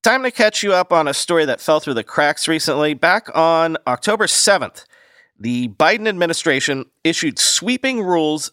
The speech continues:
that significantly expanded the limits on exports to China of chips and tools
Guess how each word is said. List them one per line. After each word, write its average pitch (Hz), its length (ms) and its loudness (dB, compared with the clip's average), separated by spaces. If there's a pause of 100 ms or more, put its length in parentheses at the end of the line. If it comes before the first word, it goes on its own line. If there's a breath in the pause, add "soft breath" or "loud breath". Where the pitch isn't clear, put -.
that 135 180 0
significantly 208 840 -2
expanded 180 760 0
the 170 100 0
limits 175 500 0 (320 soft breath)
on 196 300 4
exports 180 540 -2
to 226 200 0
China 156 560 2
of 165 280 2 (120)
chips - 560 -2
and 160 220 0
tools 180 480 -2